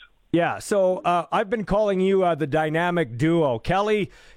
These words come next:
Kelly, it's almost like Kelly would tell you what to buy and you'd go raise money, <laughs> and that's how, it was like a married couple in some respects. Just talk about your very intimate, uh, sometimes intense, but strong relationship with Kelly Hamilton.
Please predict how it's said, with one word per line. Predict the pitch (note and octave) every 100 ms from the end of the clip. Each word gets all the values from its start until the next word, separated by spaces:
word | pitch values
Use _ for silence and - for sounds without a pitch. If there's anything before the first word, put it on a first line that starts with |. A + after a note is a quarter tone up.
| -
Kelly, | G3+ A3+ A#3+
it's | A3 F3+
almost | A3+ A#3+ B3+
like | A3 F3
Kelly | - A#3 C4
would | A#3+ A#3+
tell | - A#3
you | A#3 G#3+ A#3
what | G#3+ A3+ A3+
to | G3+
buy | D3+ F#3 A#3+ C#4+
and | A#3+ F#3+
you'd | A3 A3
go | G#3+ A3
raise | A3 A3 G3+ E3
money, | F#3+ A#3+ D4 D4
<laughs> | G#3+ F3+
and | G#3 G3+
that's | G3 A3 -
how, | A3+ G#3+ G3+ - - -
it | G#3
was | G#3
like | G#3+ G3+
a |
married | F#3 G#3 B3 A3
couple | E3 G3 F3+
in | E3+
some | C#3 F#3+ F3
respects. | E3 - F3+ D#3+ - - -
Just | - D#4+ -
talk | B3+ C4
about | A3+ A3 G3
your | F3+ G#3
very | E3+ B2 G3 A3+ A3 G#3+ F3+ - - - - -
intimate, | B3+ D4 D4 C#4+ D4 C#4 - - - - - - -
uh, | D#3+ D3+ C#3
sometimes | C3+ A3+ G3+ A3 G#3+ D3
intense, | F#3 D#3+ A3+ B3+ B3 -
but | G3 -
strong | - A3 A3
relationship | G#3+ G3 G3 G3 - E3 E3+
with | D3+ -
Kelly | E3 D3+
Hamilton. | C3 B2 G2+ F#2+ D#2+